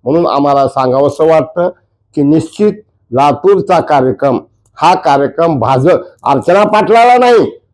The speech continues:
भाजपला डिस्टर्ब करणारा कार्यक्रम आहे. उद्या अर्चना पाटील एमएलसीच्या रेसमध्ये आहेत आणि अर्चना पाटील जर झाल्या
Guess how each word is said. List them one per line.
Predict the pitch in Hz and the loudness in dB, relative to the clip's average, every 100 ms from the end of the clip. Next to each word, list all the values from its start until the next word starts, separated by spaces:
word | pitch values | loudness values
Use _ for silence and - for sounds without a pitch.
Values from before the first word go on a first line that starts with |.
| - | -8
भाजपला | 139 147 190 208 196 220 226 | -4 0 0 0 0 2 2
डिस्टर्ब | 175 196 - 190 | 0 -2 -2 -4
करणारा | - 180 170 170 165 | -2 -2 0 0 0
कार्यक्रम | 160 160 151 139 147 | 0 -2 -2 -2 -2
आहे. | 139 123 123 113 _ _ - | 0 0 -2 -6 _ _ -6
उद्या | 139 190 208 | 0 2 2
अर्चना | 185 208 214 214 | 2 0 0 0
पाटील | 214 196 196 233 190 | 0 -2 -2 0 2
एमएलसीच्या | 175 196 202 - 202 226 214 | 2 2 0 -2 -2 0 2
रेसमध्ये | 175 190 196 190 202 202 | 2 2 2 0 2 4
आहेत | 190 202 165 - _ _ | 4 2 0 -6 _ _
आणि | - 165 208 | -4 0 2
अर्चना | 220 165 160 185 208 226 | 2 2 0 0 2 2
पाटील | 214 196 202 196 | 2 0 0 0
जर | 185 190 | 2 2
झाल्या | 175 180 180 165 | 2 2 4 2